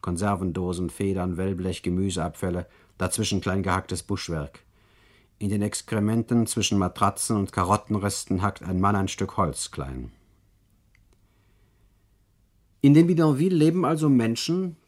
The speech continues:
denen nicht mehr geholfen werden kann. Ein offizieller Führer in Hamburg drückte das vor einem Nissenhüttenlager so aus: „Hier wohnen die, die nicht anders wohnen wollen.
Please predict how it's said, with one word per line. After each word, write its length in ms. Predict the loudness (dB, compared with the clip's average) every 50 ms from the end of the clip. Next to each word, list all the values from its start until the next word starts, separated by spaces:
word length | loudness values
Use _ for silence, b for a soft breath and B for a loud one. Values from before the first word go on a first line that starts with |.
| _ 0 2
denen 200 | 4 4 4 4
nicht 220 | 2 0 0 -2
mehr 140 | -2 0 0
geholfen 400 | 0 0 0 0 0 -2 -4 -4
werden 260 | -4 -6 -6 -8 -10
kann. 300 | -8 -8 -10 -10 -12 -18 -20 _ -20 -20 _ _ _ _ b b b b b b b b
Ein 120 | -6 -6
offizieller 460 | -6 -4 -6 -4 -4 -2 -2 -2 -2
Führer 280 | -2 -2 -2 -2 0 -2
in 120 | -2 0
Hamburg 400 | 0 0 0 0 -2 -2 -2 -4
drückte 280 | -4 -4 -4 -2 -2 -2
das 200 | -2 -2 -4 -2
vor 120 | -4 -2
einem 200 | -2 0 0 2
Nissenhüttenlager 920 | 4 4 4 4 2 0 -2 -2 -2 -4 -4 -2 -2 -2 -2 -4 -4 -6
so 260 | -4 -2 -2 -2 -2
aus: 380 | -4 -8 -8 -8 -8 -10 -14 -16 B B B B B B B B
„Hier 280 | 2 8 8 8 8 8
wohnen 420 | 6 6 6 6 6 4 4 2
die, 220 | 0 0 0 0
die 120 | 0 0 0
nicht 280 | 2 0 0 -2 -4
anders 420 | -2 0 0 2 0 -2 -2 -2 -2
wohnen 380 | 0 0 2 2 0 0 0 0
wollen. 400 | 0 2 2 0 0 -4 -8